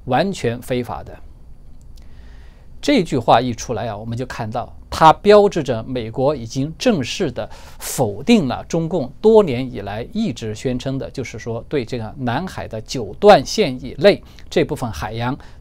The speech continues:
都拥有主权的这个说法。我们换句话说，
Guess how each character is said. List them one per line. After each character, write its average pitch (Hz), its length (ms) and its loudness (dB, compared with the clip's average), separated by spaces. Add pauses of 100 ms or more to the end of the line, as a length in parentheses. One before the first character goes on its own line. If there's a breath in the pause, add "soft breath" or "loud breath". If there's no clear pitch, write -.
都 196 220 6
拥 226 280 2
有 - 180 -6 (100)
主 - 200 -14
权 110 220 -8
的 113 80 -8
这 110 140 -10
个 104 40 -12
说 - 160 -12
法。 - 280 -14 (1600 soft breath)
我 - 80 -4
们 120 140 0
换 233 200 8
句 131 100 -2
话 110 160 -4
说， 113 280 -8